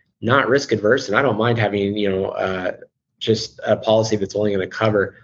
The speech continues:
worst case scenarios." And that's gonna be a much more affordable policy than something that's going to cover everything and, and lower deductibles. So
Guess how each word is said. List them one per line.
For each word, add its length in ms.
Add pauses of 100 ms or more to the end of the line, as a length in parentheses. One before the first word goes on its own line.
(140)
worst 240
case 220
scenarios." 460
And 120
that's 200
gonna 140
be 120
a 80
much 480
more 140
affordable 500 (480)
policy 440
than 160
something 640 (100)
that's 220
going 220
to 80
cover 600 (120)
everything 720
and, 300
and 160
lower 240
deductibles. 580
So 240